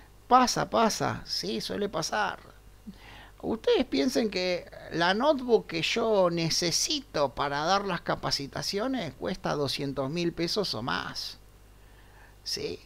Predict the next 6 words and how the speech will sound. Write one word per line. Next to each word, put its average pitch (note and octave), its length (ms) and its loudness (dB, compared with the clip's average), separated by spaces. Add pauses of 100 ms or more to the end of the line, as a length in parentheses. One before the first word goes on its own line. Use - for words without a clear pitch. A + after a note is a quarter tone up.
(320)
Para D3+ 320 2
poder F#3 240 4
mantener F3+ 480 0
la D3 160 2
videoconferencia, D#3+ 1200 2
grabar, D3 840 4